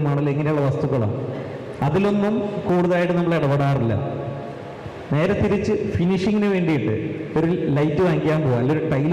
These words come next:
വാങ്ങിക്കാൻ പോവുക, നമ്മളെല്ലാവരും കൂടി പോയി സെലക്ട് ചെയ്യും, ശരിയല്ലേ? ഇങ്ങനെയാണ് generally കാണുക.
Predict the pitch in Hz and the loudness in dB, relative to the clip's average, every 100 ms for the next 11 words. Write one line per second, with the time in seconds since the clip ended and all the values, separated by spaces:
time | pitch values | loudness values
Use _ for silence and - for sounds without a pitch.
0 | 170 147 143 143 131 135 151 143 143 151 | 2 2 0 0 0 0 0 2 2 2
1 | 151 147 147 147 170 - - - - - | 0 0 2 2 2 0 -2 -4 -6 -2
2 | 147 135 135 110 110 - - 156 139 101 | 0 0 0 -2 -4 -4 -2 0 2 0
3 | 101 - - - - - - 185 208 208 | -2 -4 -6 -8 -10 -10 -6 -2 0 2
4 | 214 214 208 202 202 202 156 135 | 2 2 0 0 0 0 0 0